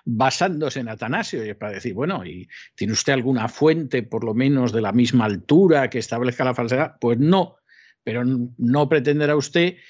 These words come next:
que para un cristiano que tuvimos importante en España a inicios del siglo cuarto, esto acabe de esta manera. Bueno, pues eso, eso no es un argumento histórico, o sea, realmente no lo es. Pero yo creo que Osio es de esos personajes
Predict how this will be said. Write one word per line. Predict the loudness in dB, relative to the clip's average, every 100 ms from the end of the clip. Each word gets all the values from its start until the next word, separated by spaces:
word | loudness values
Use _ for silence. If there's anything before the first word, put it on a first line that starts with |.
| _ -4
que | -4 -4 _
para | -2 0 0 0
un | 0 0 0
cristiano | -2 -2 0 0 2 0
que | -4
tuvimos | -4 -2 -2 -2
importante | -4 -2 -2 0 -2 -2 -4
en | -4
España | -6 _ -4 -2 -4
a |
inicios | -4 -2 0 -2
del | -2 -2
siglo | 0 0 2
cuarto, | 0 0 0 -4 -2
esto | -10 -4 -4
acabe | -2 -4
de | -4
esta | -8 -10
manera. | -6 -4 -4 -8 _ _
Bueno, | -12 -12
pues | -12 -8
eso, | -2 -2 -4 -18 -10
eso | -2 2 4
no | 4
es | 2
un | 0
argumento | 0 0 0 0 0 -2
histórico, | 0 2 2 0 -14 -16
o |
sea, | -8 -4 -4
realmente | -4 -4 0 2 2 0 -2
no | -2
lo | -4 -6
es. | -12 -14 -14 -16 _
Pero | 4 4 2 _ _ _ _ _ _ _ _ _ _ -6
yo | -2 2 2
creo | 2 -2
que | 0 -2
Osio | -2 -2 0 0 0 _
es | -2 0 0
de | -2
esos | 0 -4 -4
personajes | -4 -4 0 -2 -2 0 -2 -2